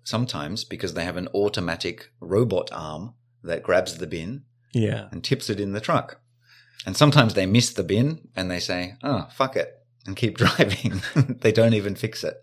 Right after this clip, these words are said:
Speaker 2: Actually, you mentioning taking out the garbage just
Speaker 1: Yeah.
Speaker 2: reminded me that I'm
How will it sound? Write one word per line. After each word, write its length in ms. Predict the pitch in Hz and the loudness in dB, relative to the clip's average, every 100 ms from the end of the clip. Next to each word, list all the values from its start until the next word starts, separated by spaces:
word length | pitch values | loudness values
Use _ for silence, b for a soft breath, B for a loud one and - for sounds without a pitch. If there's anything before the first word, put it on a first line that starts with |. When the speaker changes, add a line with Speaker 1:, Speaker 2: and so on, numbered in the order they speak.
| B B B B - | B B B B 2
Speaker 2:
Actually, 760 | 127 139 - 120 110 107 - _ _ _ _ _ _ - | 2 4 2 2 2 0 -6 _ _ _ _ _ _ 2
you 220 | 120 123 | 4 6
mentioning 800 | 113 120 127 127 113 104 101 - _ | 6 6 4 4 4 2 -6 -12 _
taking 400 | - 104 113 107 | -2 -2 -2 -4
out 160 | 104 - | -6 -10
the 80 | |
garbage 640 | 101 107 117 110 98 - - | -2 2 4 4 -2 -4 -6
just 280 | 87 76 98 | -6 -6 -8
Speaker 1:
Yeah. 60 | 117 | -6
Speaker 2:
reminded 540 | 107 101 117 139 117 | -2 2 2 2 0
me 440 | 101 90 98 117 _ _ _ _ _ _ _ | -2 -6 -10 -12 _ _ _ _ _ _ _
that 360 | 101 101 - - _ _ _ _ _ _ _ | -2 -2 -4 -16 _ _ _ _ _ _ _
I'm 540 | 110 120 127 123 110 | 4 6 6 4 0